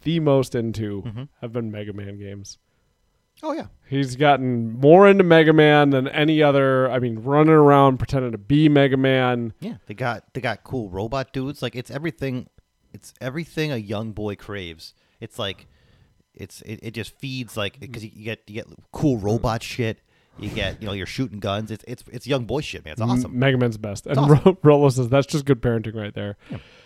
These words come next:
Speaker 1: Uh, Knox Stanza says, "One of the best reveals that Samus is a woman." So they don't reveal it in the N E S version?
Speaker 2: You can get it at the end. I think you have to do something
Speaker 1: Special?
Speaker 2: Yeah.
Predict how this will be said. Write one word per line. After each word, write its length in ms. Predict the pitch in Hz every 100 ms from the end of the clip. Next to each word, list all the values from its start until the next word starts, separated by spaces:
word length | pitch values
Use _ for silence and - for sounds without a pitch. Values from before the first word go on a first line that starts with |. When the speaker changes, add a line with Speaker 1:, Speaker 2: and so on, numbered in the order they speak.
| _ -
Speaker 1:
Uh, 380 | 156 151 147 143
Knox 340 | 160 175 -
Stanza 320 | 175 180 156
says, 420 | 143 156 147 127 107 _ _ _ _
"One 160 | 139 175
of 60 |
the 60 | 196
best 340 | 147 175 -
reveals 640 | 180 139 143 147 135 120 123 -
that 180 | 139
Samus 420 | 117 143 139 143 123
is 100 | 120
a 40 |
woman." 460 | 117 110 98 101 - _ _ _ _ -
So 160 | 131 180
they 80 | 185
don't 160 | 208 202
reveal 320 | 147 160 190
it 100 | 196
in 60 | 147
the 260 | 135 131
N 140 | 143 151
E 80 | 175
S 160 | 170
version? 380 | 190 185 226 226 - - _
Speaker 2:
You 220 | 131 131 -
can 540 | - - 151 156 131 104
get 220 | 123 98
it 200 | 95 _
at 180 | 104 101
the 160 | 104 98
end. 220 | 87 85
I 60 | 80
think 220 | - 120
you 40 |
have 60 | 127
to 100 | 101 90 -
do 160 | 113
something 520 | - - 101 95 85 _ _ _ _ _ _ _ -
Speaker 1:
Special? 420 | - 131 147 151
Speaker 2:
Yeah. 120 | 107